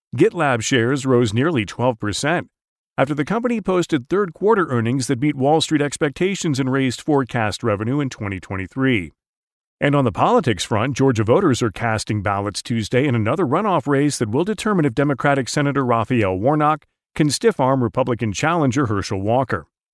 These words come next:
Though Democrats have already clinched control of the Senate, both parties have poured heavy resources into the race.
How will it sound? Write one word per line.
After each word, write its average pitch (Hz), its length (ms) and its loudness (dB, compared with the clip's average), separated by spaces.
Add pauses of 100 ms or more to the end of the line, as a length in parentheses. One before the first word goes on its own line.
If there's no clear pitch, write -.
(440)
Though 127 100 4
Democrats 113 560 0
have 131 240 0
already 110 340 0
clinched - 440 -4
control 117 440 -2
of 101 60 -4
the 95 100 -6
Senate, 113 340 -4 (420)
both 151 200 4
parties 175 420 0
have 123 140 -2
poured 151 220 2
heavy 123 200 4
resources 147 600 0
into 95 160 0
the 104 80 -4
race. 117 480 0